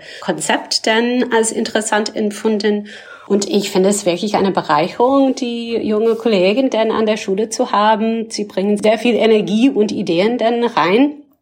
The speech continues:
Und das ist eine sehr schöne Sache. Wir haben auch eine Möglichkeit, Lehramtsstudierende dann als Praktikanten dann bei uns zu haben aus einer internationalen Lehramtausbildung-Programm in der Niederlande,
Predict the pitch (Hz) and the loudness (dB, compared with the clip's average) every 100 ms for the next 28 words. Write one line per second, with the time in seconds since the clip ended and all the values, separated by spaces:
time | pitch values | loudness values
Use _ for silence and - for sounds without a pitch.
0 | _ 180 185 175 170 - - - - - | _ -10 -4 -4 -4 -10 -16 -14 -10 -8
1 | 196 - - - - - 233 196 185 202 | -8 -8 -12 -20 -4 2 2 4 2 2
2 | 185 170 170 160 - 160 165 _ _ _ | 0 0 0 -2 -2 -6 -6 _ _ _
3 | _ _ _ 220 202 226 240 208 - _ | _ _ _ -2 0 0 0 -2 -6 _
4 | 180 240 403 427 - - 233 233 233 185 | 2 4 4 0 -4 -2 2 4 2 0
5 | 208 285 269 - 247 247 240 - - _ | -2 -4 -4 -4 -4 -4 -4 -6 -8 _
6 | _ _ _ _ 196 185 220 233 262 - | _ _ _ _ -2 2 2 2 0 -2
7 | 247 226 233 233 226 220 220 202 196 196 | -4 0 2 2 2 2 2 0 0 0
8 | 185 170 165 - 156 - _ - 262 - | -2 -6 -6 -6 -6 -6 _ -8 -8 -2
9 | 247 277 285 277 247 262 240 226 254 262 | -2 2 2 2 0 2 0 0 -2 -4
10 | - 240 226 196 226 285 254 220 233 - | 0 0 4 2 4 2 2 0 0 -2
11 | 208 196 208 196 190 226 214 190 190 - | -2 0 2 0 0 -2 0 0 -2 -4
12 | 170 151 196 226 226 - 202 214 208 208 | -4 -2 0 0 -2 -2 0 0 0 -4
13 | 208 214 202 - 202 202 202 208 208 202 | -4 -4 -6 -6 -4 -2 -2 -4 -6 -6
14 | - 196 202 185 190 196 214 226 180 156 | -2 0 0 0 0 2 2 2 2 2
15 | 165 165 | 2 0